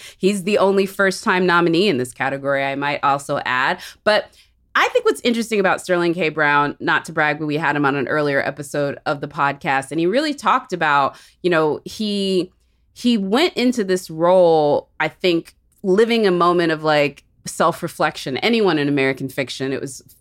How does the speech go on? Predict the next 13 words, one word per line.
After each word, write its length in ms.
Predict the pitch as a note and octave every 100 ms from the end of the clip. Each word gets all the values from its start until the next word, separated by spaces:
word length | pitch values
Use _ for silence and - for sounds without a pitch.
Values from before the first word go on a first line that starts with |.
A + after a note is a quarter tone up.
| _
all-star 480 | A2+ D#3+ E3 - D#3+
cast 400 | D3 E3 C#3+ C#3+
of 60 | D3
Black 280 | D3 B2+ -
actors, 520 | F#3 F#3+ F#3+ D#3 D3 D3 - _
they've 160 | A#3+ A#3
all 280 | - A#3 A#3+
dealt 340 | G3 F#3+ G#3+ -
with 140 | D#3+
these 200 | E3+ D#3+
sort 200 | - E3+
of, 140 | D#3+ D#3
like, 380 | D3+ C#3 C3+